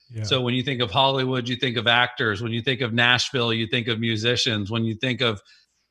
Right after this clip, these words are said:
Speaker 2: uh, New York, you think of business people. But those cities are not, you know, largely made up. It's not like everybody in Nashville sings country music. Most people there don't.
Speaker 1: Right.
Speaker 2: But if enough people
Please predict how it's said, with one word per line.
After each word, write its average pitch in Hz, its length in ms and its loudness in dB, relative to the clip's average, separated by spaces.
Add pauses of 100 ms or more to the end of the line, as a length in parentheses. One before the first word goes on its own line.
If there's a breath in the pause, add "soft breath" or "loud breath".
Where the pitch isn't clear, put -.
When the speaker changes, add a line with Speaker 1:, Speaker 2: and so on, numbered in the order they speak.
(120)
Speaker 2:
uh, 120 160 4
New 127 160 4
York, 127 420 6
you 117 80 0
think 120 180 -2
of 104 140 -2
business 120 380 0
people. 104 560 -2 (580)
But 127 240 2 (420)
those 156 360 6
cities 165 400 2
are 113 180 2
not, 120 440 2 (340)
you 127 100 -2
know, 92 280 -2 (260)
largely 120 680 4
made 110 320 2
up. 113 360 2
It's 117 160 -4
not 147 180 0
like 120 180 2
everybody 117 760 4
in 101 160 -2
Nashville 107 680 2
sings 107 380 -4
country 110 360 -2
music. 117 500 0
Most 123 360 0
people 113 320 -2
there 98 280 2
don't. 131 420 -2 (480)
Speaker 1:
Right. 101 260 -2
Speaker 2:
But 127 100 2
if 123 140 2
enough 120 580 2 (100)
people 120 760 0